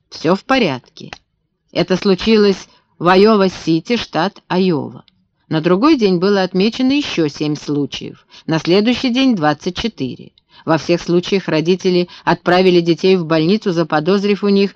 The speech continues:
внутреннее кровотечение. Случаи нарастали, как снежный ком, сперва сотни, потом тысячи. Ни в одном из этих случаев рвота или диарея не вызывались непосредственно клубникой, но именно её обвинили во всём.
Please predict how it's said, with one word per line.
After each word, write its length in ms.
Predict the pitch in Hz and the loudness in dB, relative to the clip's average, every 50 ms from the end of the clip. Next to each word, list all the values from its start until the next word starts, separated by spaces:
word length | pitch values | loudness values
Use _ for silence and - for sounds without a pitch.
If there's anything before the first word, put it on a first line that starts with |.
| - - _ | -10 -18 _
внутреннее 720 | - 156 170 170 180 190 190 - 196 196 190 185 185 185 180 | -4 0 2 4 4 4 4 2 2 2 2 2 2 0 0
кровотечение. 920 | - 170 170 165 175 175 - 185 175 - 160 156 135 - - - - - _ _ _ _ _ _ _ _ | -2 -2 0 0 0 0 -2 -4 -4 -2 -2 -2 -2 -4 -8 -12 -14 -20 _ _ _ _ _ _ _ _
Случаи 480 | - - 165 170 165 - - 175 165 | -4 0 2 2 2 2 2 0 0
нарастали, 540 | 165 160 156 160 165 - - 180 175 175 180 | 2 0 0 0 -2 -2 -4 -4 -2 -2 -2
как 200 | 175 - 175 170 | -2 -2 -4 -4
снежный 440 | - - 180 180 170 170 196 202 202 | -4 -2 -2 0 0 0 0 0 0
ком, 340 | - - 277 240 151 131 - _ _ _ _ - | 0 2 2 2 2 0 -6 _ _ _ _ -20
сперва 400 | - - - 180 170 165 160 147 | -6 0 2 4 4 4 4 2
сотни, 460 | - - - 180 214 226 - 262 247 | 0 -2 0 0 0 2 0 -2 -2
потом 340 | - 143 139 - 170 175 160 | -2 -4 -4 -2 -2 -2 -2
тысячи. 640 | - - 214 180 135 - - - - - - - _ _ _ _ _ _ _ | 0 0 0 0 0 -2 -8 -14 -14 -16 -16 -20 _ _ _ _ _ _ _
Ни 120 | - 151 156 | -2 0 2
в 40 | |
одном 300 | 156 156 156 175 180 180 | 2 2 2 2 2 2
из 80 | 175 165 | 2 2
этих 240 | 175 175 - 165 - | 0 -2 -2 -6 -4
случаев 500 | - 175 175 180 175 - 208 196 185 _ _ - _ | -2 0 0 0 0 0 -2 -2 -2 _ _ -10 _
рвота 500 | 170 170 170 165 185 208 202 - - 156 - - | -2 0 2 2 2 2 2 0 -4 -8 -6 0
или 240 | - 175 160 156 151 | 0 2 2 2 0
диарея 640 | 143 147 151 143 139 147 180 214 233 233 226 226 - - - - - | 0 -2 -2 -2 0 0 0 2 2 0 0 -2 -6 -10 -16 -10 0
не 180 | - 196 220 226 | 4 6 6 8
вызывались 640 | 208 226 202 208 208 196 208 214 226 233 240 - - | 8 6 6 6 6 4 4 4 2 0 0 0 0
непосредственно 800 | 202 185 - 185 180 - 190 202 190 - - 208 208 202 202 196 | 0 0 0 -2 -2 0 0 0 -2 -2 -2 0 0 0 0 0
клубникой, 720 | - 220 233 226 214 233 247 208 - - - 135 131 131 - _ _ | 0 0 0 2 2 4 4 2 2 0 -4 -6 -8 -8 -10 _ _
но 240 | - 180 180 180 - - _ | 4 4 4 4 2 -2 _
именно 440 | - 226 262 277 269 269 262 247 240 | 2 4 4 6 4 4 4 4 4
её 640 | 226 208 185 202 214 196 160 123 143 143 135 131 127 - _ | 2 2 2 2 0 0 0 0 0 0 0 -2 -4 -8 _
обвинили 640 | - 143 143 135 135 147 143 139 139 151 175 208 208 | -6 -6 -4 -2 -2 0 0 2 2 0 0 0 -2
во 160 | 175 156 147 | -2 -4 -6
всём. 400 | - - - - - 117 110 | -8 -12 -14 -12 -12 -12 -12